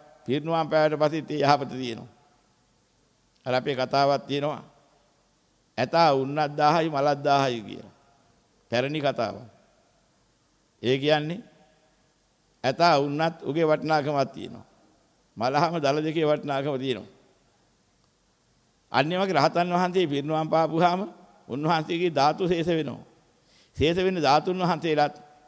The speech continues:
ලෝකෙට මහා සේවයක් වෙනවා. එහෙනම් රහතන් වහන්සේ නමක් කියන්නේ නිකන් කොහාටවත් වෙලා උණ්ඩිලා හද්ද නැතුව ඉන්න එකක් එහෙම කෙනෙක් නෙමෙයි.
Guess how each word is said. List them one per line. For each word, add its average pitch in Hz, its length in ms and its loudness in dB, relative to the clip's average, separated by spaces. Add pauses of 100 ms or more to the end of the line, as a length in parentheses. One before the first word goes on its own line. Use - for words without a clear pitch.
ලෝකෙට 156 420 0
මහා 165 220 2
සේවයක් 147 460 0
වෙනවා. 135 280 -6 (1300)
එහෙනම් 175 200 0
රහතන් 151 400 2
වහන්සේ 156 380 0
නමක් 156 240 -2
කියන්නේ 156 240 -4
නිකන් 147 240 -4
කොහාටවත් 147 420 0
වෙලා 151 220 2
උණ්ඩිලා 151 360 0
හද්ද 135 200 0
නැතුව 151 280 -2
ඉන්න 143 140 -4
එකක් 143 140 -2 (200)
එහෙම 147 260 -2
කෙනෙක් 147 260 -6
නෙමෙයි. 147 320 -4